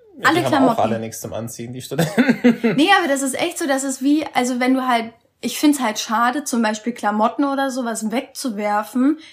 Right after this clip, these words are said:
Speaker 2: währenddessen die eigentlich noch okay sind. Also ich meine, ich hab da jetzt nicht meine getragene Unterwäsche hingelegt, ne?
Speaker 1: Die
Speaker 2: Aber
Speaker 1: hätte bestimmt auch jemand eingesackt.
Speaker 2: <laughs> Aber ich habe zum Beispiel halt so
Speaker 1: Und dann
Speaker 2: T-Shirts,
Speaker 1: getragen auf eBay verkauft. Das
Speaker 2: Hosen.
Speaker 1: hätte bestimmt
Speaker 2: Oh,
Speaker 1: hohe
Speaker 2: Georg.
Speaker 1: Preise erzielt.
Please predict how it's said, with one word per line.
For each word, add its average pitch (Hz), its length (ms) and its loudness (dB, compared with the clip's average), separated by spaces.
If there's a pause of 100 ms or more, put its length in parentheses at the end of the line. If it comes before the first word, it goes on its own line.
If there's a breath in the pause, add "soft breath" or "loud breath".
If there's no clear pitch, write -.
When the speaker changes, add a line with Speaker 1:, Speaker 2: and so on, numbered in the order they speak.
(120)
Speaker 2:
währenddessen 240 560 2
die 240 100 2
eigentlich 254 420 4
noch 220 180 -6
okay 247 300 0
sind. 226 200 -4
Also 220 180 -2
ich 240 120 -2
meine, 285 260 2
ich 277 160 -4 (160)
hab 302 180 -2
da 294 100 2
jetzt 277 300 -4
nicht 339 200 -6
meine 294 200 0
getragene 247 540 0
Unterwäsche - 560 -10
hingelegt, - 480 -14
ne? 262 120 -4 (640 loud breath)
Speaker 1:
Die 160 60 4
Speaker 2:
Aber 185 120 6
Speaker 1:
hätte 147 200 4
bestimmt 151 400 2
auch 208 240 8
jemand 143 260 4
eingesackt. 123 640 0 (540)
Speaker 2:
<laughs> 240 460 0
Aber 254 340 2
ich 269 160 -4
habe 226 400 -2
zum 247 160 -6
Beispiel 226 340 -4
halt 208 160 -6
so 196 120 -12
Speaker 1:
Und - 100 -14
dann - 80 -2 (140)
Speaker 2:
T-Shirts, 131 60 0
Speaker 1:
getragen 151 520 2
auf 143 140 0
eBay 151 280 -2
verkauft. 127 440 0
Das 247 80 -6
Speaker 2:
Hosen. 247 160 0
Speaker 1:
hätte 131 160 2
bestimmt 156 280 -6
Speaker 2:
Oh, 160 60 -4
Speaker 1:
hohe 160 160 4
Speaker 2:
Georg. - 100 -4
Speaker 1:
Preise 135 300 2
erzielt. 120 360 -8